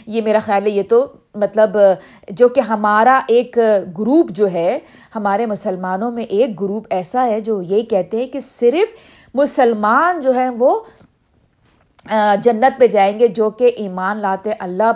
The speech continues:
پر اور اس کے رسول پر، باقی جو لوگ ہیں ان کا خاتمہ، آ، دوزخ میں ہوگا۔ لیکن یہاں پہ اللہ سبحانہ تعالیٰ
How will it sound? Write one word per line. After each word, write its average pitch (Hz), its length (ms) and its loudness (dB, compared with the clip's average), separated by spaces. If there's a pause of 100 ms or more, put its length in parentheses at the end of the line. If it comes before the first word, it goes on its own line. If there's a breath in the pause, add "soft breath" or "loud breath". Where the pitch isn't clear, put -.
پر 214 120 -2
اور 190 100 -2
اس 170 120 -12
کے 190 140 -4
رسول 220 440 -8
پر، 233 180 -2 (460 loud breath)
باقی 233 500 4
جو 302 180 2
لوگ 247 300 4
ہیں 285 180 -2
ان 208 180 -10
کا 247 180 -2
خاتمہ، 202 500 -4 (500 soft breath)
آ، 214 260 0
دوزخ 220 420 4
میں 196 100 -8
ہوگا۔ 165 340 -8 (540 loud breath)
لیکن 381 300 2 (120)
یہاں 240 380 0 (140)
پہ 302 220 0 (120)
اللہ 240 400 0
سبحانہ 262 320 -6 (120)
تعالیٰ 220 400 -4